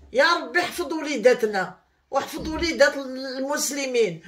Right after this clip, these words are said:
وليدات النصارى إن شاء الله، كلهم كنطلب لهم ربي يحفظهم. علاش؟ باقيين على الفطرة، واخا يكونوا ولاد النصارى كندعي معاهم ربي ينجيهم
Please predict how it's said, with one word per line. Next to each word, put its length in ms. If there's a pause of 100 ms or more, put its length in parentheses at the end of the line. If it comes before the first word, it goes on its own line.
(180)
وليدات 540
النصارى 640
إن 80
شاء 280
الله، 540 (120)
كلهم 520
كنطلب 360
لهم 300
ربي 340
يحفظهم. 680 (600)
علاش؟ 420 (760)
باقيين 540
على 260
الفطرة، 600
واخا 460
يكونوا 240
ولاد 200
النصارى 600
كندعي 400
معاهم 420
ربي 340
ينجيهم 720